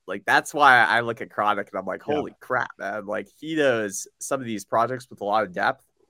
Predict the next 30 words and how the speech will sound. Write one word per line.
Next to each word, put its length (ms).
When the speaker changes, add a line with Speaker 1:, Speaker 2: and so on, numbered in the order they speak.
Speaker 1:
every 240
detail. 440
He 120
must 260
have 140
a 60
photographic 680
memory. 220
That's 160
the 80
only, 340
that's 160
the 120
only 180
real 320
explanation. 580
Speaker 2:
Yeah, 240
he 100
might. 380
The, 300
um, 440
well, 280
if, 160
if 160
it 60
makes 200
you 80
feel 220
any 140
better, 420